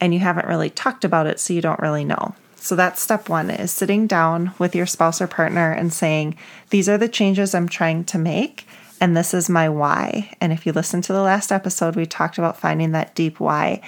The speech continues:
And I think if you are open and honest with someone who truly cares about you and they know your deep down why you want to do something,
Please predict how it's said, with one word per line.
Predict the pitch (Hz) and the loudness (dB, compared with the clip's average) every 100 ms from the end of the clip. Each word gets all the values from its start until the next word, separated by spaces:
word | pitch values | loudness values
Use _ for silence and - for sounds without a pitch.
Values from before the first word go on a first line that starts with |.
| - - - | -16 -20 -6
And | 190 | 0
I | 175 | 0
think | 180 190 185 180 | 0 -2 -2 -2
if | - 175 - | -4 -4 -2
you | 180 | 0
are | 160 | 0
open | - 185 247 | -2 -4 -2
and | 233 190 | -2 -2
honest | 156 156 185 - | -2 -2 -2 -4
with | 190 | -6
someone | - 208 220 226 | -2 0 0 0
who | 214 | -2
truly | 185 - 180 170 | -4 -2 0 -2
cares | - 156 156 185 | -2 -4 -2 -2
about | 220 233 247 | -2 -2 -2
you | 262 262 - | -2 -2 -2
and | 175 | 0
they | 170 180 | 0 0
know | 180 160 156 208 | 0 0 0 0
your | 220 170 | 0 0
deep | 165 170 - | 0 -4 -2
down | 170 165 165 | 0 2 0
why | 160 147 160 | 0 0 0
you | 185 175 | 0 0
want | 165 - | 0 -2
to | - | -6
do | 165 156 196 | -4 -4 -4
something, | - 302 - 320 339 | -4 -4 -2 -2 -4